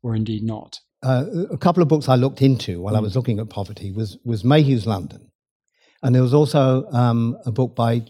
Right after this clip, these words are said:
Speaker 2: Jack London, who came to London, and I, I forget the title of the book, but wrote about poverty in London in, uh, in the end of the nineteenth century.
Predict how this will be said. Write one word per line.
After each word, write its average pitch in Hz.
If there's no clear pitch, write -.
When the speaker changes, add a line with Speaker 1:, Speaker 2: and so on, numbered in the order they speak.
Speaker 2:
Jack 131
London, 120
who 110
came 110
to 104
London, 101
and 117
I, 120
I 120
forget 135
the 131
title 117
of 98
the 107
book, 110
but 113
wrote 117
about 104
poverty 107
in 104
London 101
in, 95
uh, 107
in 113
the 107
end 101
of 95
the 98
nineteenth 101
century. 95